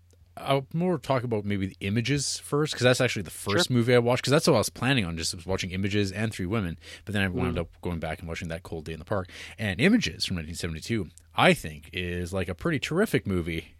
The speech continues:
Speaker 1: uh,
Speaker 2: Mm-hmm.
Speaker 1: particularly in comparison. It basically is a American Giallo, which
Speaker 2: Yeah.
Speaker 1: I'm pretty sure that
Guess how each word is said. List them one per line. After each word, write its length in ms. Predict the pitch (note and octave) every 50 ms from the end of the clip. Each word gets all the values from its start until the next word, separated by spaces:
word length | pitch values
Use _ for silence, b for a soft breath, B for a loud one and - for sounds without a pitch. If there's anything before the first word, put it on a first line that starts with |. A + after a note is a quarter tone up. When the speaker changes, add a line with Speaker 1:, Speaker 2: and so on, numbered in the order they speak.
| _ _ F2+
Speaker 1:
uh, 220 | F#2+ F#2 F#2 F2+ -
Speaker 2:
Mm-hmm. 120 | C#3+ A#3+ D#4 -
Speaker 1:
particularly 520 | - - G#3+ D3 C#3 C3 A#2+ A2 G#2 G2 F#2
in 60 | F2+
comparison. 540 | A2+ G2 - F#2 F2+ F2+ - - B2 B2+ B B B B B B B
It 120 | B A2+ G#2
basically 680 | B2 D3+ E3 - - F#3 - C#3+ C#3 C3+ B2 B2 A2
is 260 | G#2+ G#2 A2 A2+ G#2 - -
a 200 | G2+ G2+ G2 F#2+
American 540 | G2 F#2+ G#2 B2 D3+ D3+ - - C#3+ B2+ A#2
Giallo, 640 | G2+ G2+ G2 F#2 F#2 G2+ G2+ F#2 E2 D#2 F2+ G2+ - _ _ _ _ _ - - - - _ _ _ - _ _ -
which 140 | - - G2
Speaker 2:
Yeah. 80 | B2 A#2
Speaker 1:
I'm 40 | B2+
pretty 260 | - - D3 D3+ D3
sure 380 | - - - C#3+ C3 B2+ B2+ A#2
that 300 | G#2+ G2+ F#2+ F2+ F2+